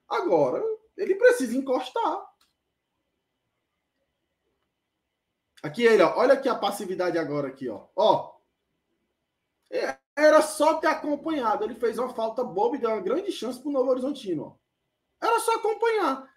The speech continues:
Era três contra um. Aqui, ó. Três contra um. Ele fez uma falta boba. Deu uma chance pro Novo Horizontino que não fez o gol, porque tá zero a zero.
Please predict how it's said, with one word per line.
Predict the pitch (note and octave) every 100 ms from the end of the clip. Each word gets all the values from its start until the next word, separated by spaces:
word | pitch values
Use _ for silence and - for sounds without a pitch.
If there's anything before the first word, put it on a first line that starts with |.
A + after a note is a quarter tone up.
| -
Era | A#3 C#4
três | C#4 A#3+ C4 D4+
contra | F4 E4+ F#4
um. | F4+ G3+ E3+ _ _ _ _ _ _ _
Aqui, | - G#3
ó. | - - _ _ _ _ _ _ _ _ _ _ _ _ _ _ _ _ _ _ -
Três | G3+ G#3+ G#3+ D3+ -
contra | - E3+ E3+ D#3+
um. | C3+ G#2 - - _ _ _ _ _ _ _ _ _ _ -
Ele | E4 F4
fez | D#4+ C#4
uma | D#4+
falta | - G3+ A#3 - F#4+ -
boba. | F3+ B3+ D4 C4 B3 - _ _
Deu | G#3
uma | C4
chance | C4 A#3 A#3 -
pro | G#3+
Novo | F3+ G3+ G3
Horizontino | F#3+ F3 F#3+ F3+
que |
não | F#3+ F3+
fez | F#3 F3+
o |
gol, | E3+
porque | F3 A3+
tá | G#3+
zero | G3+ F#3+
a |
zero. | B2+ G#2